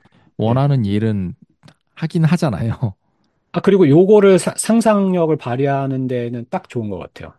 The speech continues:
Speaker 1: 적은
Speaker 2: 네.
Speaker 1: 비용에서 요거를 할 수 있게 하는 데는. 그래서 코덱스 씨엘아이로 했던 실험을 좀 공유를 한번 좀 드려-, 먼저 드려보겠습니다. 이게
Speaker 2: 네네.
Speaker 1: 며칠 전 거라서, 어, 예, 며칠 전 거라서 지금은 이것보다 좀 더 잘하는데요.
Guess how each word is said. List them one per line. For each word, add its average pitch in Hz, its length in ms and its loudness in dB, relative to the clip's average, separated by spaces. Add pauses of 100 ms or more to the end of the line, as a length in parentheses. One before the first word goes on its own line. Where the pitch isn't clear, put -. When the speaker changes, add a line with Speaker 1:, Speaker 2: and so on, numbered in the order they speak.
Speaker 1:
적은 123 260 -2
Speaker 2:
네. 120 60 0
Speaker 1:
비용에서 98 480 -6
요거를 87 280 -14
할 104 100 -12
수 92 100 -14
있게 82 240 -16
하는 80 220 -14
데는. 95 400 -18 (1500)
그래서 - 140 -8
코덱스 196 360 0
씨엘아이로 156 800 0
했던 143 240 -4
실험을 185 340 0
좀 135 160 -4
공유를 110 320 -8
한번 110 240 -8
좀 87 180 -10
드려-, 95 280 -12
먼저 104 260 -6
드려보겠습니다. - 840 -14
이게 117 160 -2
Speaker 2:
네네. 80 260 -4
Speaker 1:
며칠 151 320 4
전 143 220 0
거라서, 147 560 2 (400)
어, 110 400 -6 (1600)
예, 104 220 -8
며칠 135 260 0
전 131 160 0
거라서 143 280 0
지금은 151 580 2
이것보다 120 760 -4
좀 117 180 -8
더 113 100 -8
잘하는데요. 113 760 -6